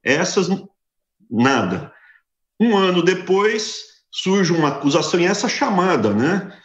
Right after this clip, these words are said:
A chamada improbidade administrativa, o nome parece horroroso. A, a, os jornais todos mostram isso, né? Improbidade administrativa Weintraub. Eu até fiz no meu canal do YouTube um,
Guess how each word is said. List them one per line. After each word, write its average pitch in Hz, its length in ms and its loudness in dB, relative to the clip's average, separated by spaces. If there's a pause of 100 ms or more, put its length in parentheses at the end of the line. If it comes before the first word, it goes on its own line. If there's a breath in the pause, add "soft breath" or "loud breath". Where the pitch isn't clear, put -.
(240 loud breath)
A 123 80 -4
chamada 165 600 2
improbidade 160 640 0
administrativa, 170 1200 0
o 143 200 0
nome 180 320 2
parece 202 340 -2
horroroso. 175 720 0 (640 soft breath)
A, 113 260 0
a, 98 180 0
os 135 120 2
jornais 156 640 0
todos 170 460 0
mostram 165 520 -2
isso, 160 280 -4
né? 139 80 0
Improbidade 156 580 0
administrativa 147 760 0
Weintraub. 113 760 0 (500)
Eu 143 140 2
até 147 260 0
fiz 185 320 0
no 131 120 2
meu 123 320 2
canal 120 280 0
do 117 140 0
YouTube 123 560 0
um, 156 340 0